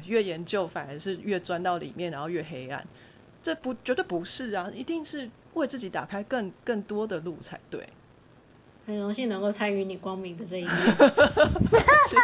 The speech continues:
Speaker 1: 谢，谢谢。
Speaker 2: <laughs> 好，那我们可能要进到下个 section 了，是给未来新鲜人的建言。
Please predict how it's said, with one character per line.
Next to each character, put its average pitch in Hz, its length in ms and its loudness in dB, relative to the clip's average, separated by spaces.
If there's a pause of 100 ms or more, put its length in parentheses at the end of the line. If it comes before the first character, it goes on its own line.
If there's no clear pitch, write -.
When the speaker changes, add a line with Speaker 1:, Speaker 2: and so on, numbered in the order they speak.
(180)
Speaker 1:
谢， 415 260 6
谢 - 0 -
谢。 381 1900 0
Speaker 2:
<laughs> - 240 -14
好， 196 220 2
那 226 220 4 (760)
我 202 260 2
们 190 460 -4
可 202 160 -8
能 180 120 -6
要 180 160 -6
进 180 140 -10
到 175 140 -8
下 170 160 -12
个 165 80 -20
section - 520 -16
了， 190 80 -20 (320)
是 185 60 -12
给 - 160 -10
未 175 200 -6
来 - 140 -6
新 185 160 -8
鲜 196 160 -4
人 - 240 -6
的 - 60 -14
建 175 240 -10
言。 - 160 -14